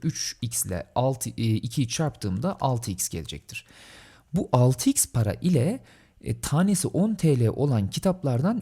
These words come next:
üç tane alabilmektedir. O zaman aslında bu altı x neye eşittir arkadaşlar? On T L olan kitaplardan üç tane alıyorsa otuza eşittir.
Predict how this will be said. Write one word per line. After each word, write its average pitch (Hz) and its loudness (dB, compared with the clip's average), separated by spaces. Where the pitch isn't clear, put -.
üç 233 2
tane 117 2
alabilmektedir. 85 -6
O 185 0
zaman 113 2
aslında 160 -2
bu 151 -2
altı 135 0
x - 0
neye 151 4
eşittir 113 -4
arkadaşlar? 92 -2
On 143 2
T 107 2
L 92 0
olan 104 0
kitaplardan 98 -4
üç - -2
tane 92 -2
alıyorsa 135 -2
otuza 160 -2
eşittir. - -4